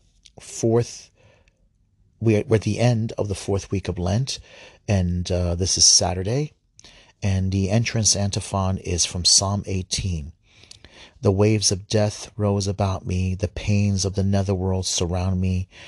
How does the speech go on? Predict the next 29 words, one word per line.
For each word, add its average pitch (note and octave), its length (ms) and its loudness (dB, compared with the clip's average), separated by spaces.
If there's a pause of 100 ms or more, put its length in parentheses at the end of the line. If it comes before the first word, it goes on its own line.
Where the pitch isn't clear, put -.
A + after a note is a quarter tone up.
(180)
In G#2+ 160 2
my A2 140 4
anguish A2+ 580 0
I F#2+ 160 -2
call A2+ 460 -2
to G#2+ 140 -8
the G#2+ 100 0
Lord, D#2 460 -4 (520)
and F#2+ 140 -2
from G#2 200 0
his G#2+ 180 4
holy B2 280 0
temple - 440 -4
he A#2 140 -6
heard A2 400 -4
my G2 220 0
voice." E2 640 -2 (100)
Amen. F2 420 -4 (1040)
Okay, D3 240 0
one F#2 240 2
more F2+ 140 2
time. C#3+ 460 2 (460)
"The G2+ 120 0
waves A#2 540 2
of G2+ 200 -2
death - 400 2
rose F#2+ 260 -2
about F2 340 -6
me. E2 280 -10